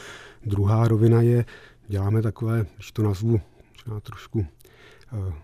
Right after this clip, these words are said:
hloupě, eh, tematické výstavky, například v-, aktuálně po odchodu spisovatele Kundery jsme, eh, předložili u výpučního pultu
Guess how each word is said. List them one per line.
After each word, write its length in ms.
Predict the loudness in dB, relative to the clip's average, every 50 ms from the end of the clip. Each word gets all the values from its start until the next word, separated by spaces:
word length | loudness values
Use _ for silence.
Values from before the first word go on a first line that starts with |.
| -12 -8
hloupě, 600 | -6 -4 -4 -4 0 0 2 2 2 0 -4 -6
eh, 300 | -6 -4 -4 -2 -4 -6 -8 -14 -20 -10 _
tematické 580 | -2 0 0 2 0 -2 -4 0 2 2 4 4
výstavky, 600 | 2 0 -4 -6 -6 -6 -6 -6 -4 -4 -2 -2
například 560 | -2 -2 -6 -8 -12 -10 -6 -4 -4 -4 -6 -8 -16 -20 -20 _ _ _ -20 -18
v-, 180 | -18 -16 -18 -20 _ _
aktuálně 600 | -14 -12 -10 -4 -2 0 0 2 2 2 2 2 2
po 140 | 0 -2 -2
odchodu 800 | -2 -4 -4 -4 -2 -2 0 0 0 0 0 -2 -4 -8 -10 -14 -18 -20 -20
spisovatele 640 | -14 -12 -12 -8 -6 -6 -6 -4 -4 -2 -2 -2 -2
Kundery 600 | -2 -2 -2 0 0 0 -2 -2 -4 -4 -6 -8
jsme, 280 | -14 -12 -10 -10 -10 -10 -12 -18 -20 -20 -20 -20 -20 -20 -16 -12
eh, 260 | -10 -10 -10 -10 -14 -18 -20 _ -20 -20 -20 -20 -20 -20 _ _ _ _ _ -18 -18 -18 -16
předložili 840 | -14 -6 -4 -2 0 2 2 2 4 2 2 2 2 2 0 -2 -6 -10 -16 -12
u 140 | -8 -4 -2
výpučního 640 | -2 -2 -4 -6 -10 -12 -8 -4 -2 0 0 0
pultu 460 | 0 -2 -2 -2 -2 -2 -2 -4 -4